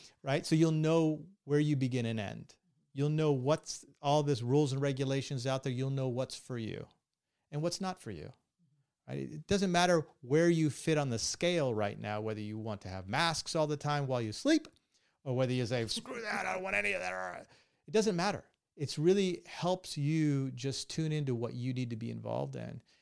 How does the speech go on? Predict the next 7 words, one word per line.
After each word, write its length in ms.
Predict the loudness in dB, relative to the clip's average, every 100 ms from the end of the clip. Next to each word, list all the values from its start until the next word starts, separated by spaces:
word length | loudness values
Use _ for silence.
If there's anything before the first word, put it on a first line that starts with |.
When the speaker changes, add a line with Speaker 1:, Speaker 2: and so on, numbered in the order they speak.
| _
Speaker 2:
And 200 | -8 -6
that's 320 | -2 -2 -2 -2
moving 320 | -2 -2 -4
to 260 | -6 -6 -4
that 260 | -6 -8 -14 -12
new 200 | 0 2
year, 460 | 4 2 -2 -6